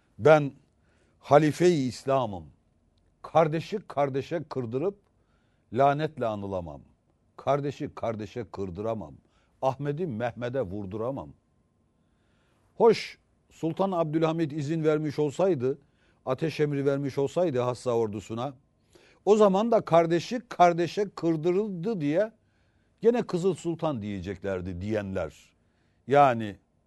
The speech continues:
gene kimseye yaranamayacaktı. Ateş emri vermedi.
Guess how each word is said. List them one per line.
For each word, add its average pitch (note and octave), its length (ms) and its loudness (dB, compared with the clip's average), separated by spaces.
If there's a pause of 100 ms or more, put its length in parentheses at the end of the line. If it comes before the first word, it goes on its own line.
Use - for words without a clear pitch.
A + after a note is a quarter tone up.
(640)
gene E3 240 -6
kimseye F#2 380 -10
yaranamayacaktı. D2 1000 -12 (1200)
Ateş D#3 280 -8
emri G2+ 280 -6
vermedi. F2 400 -6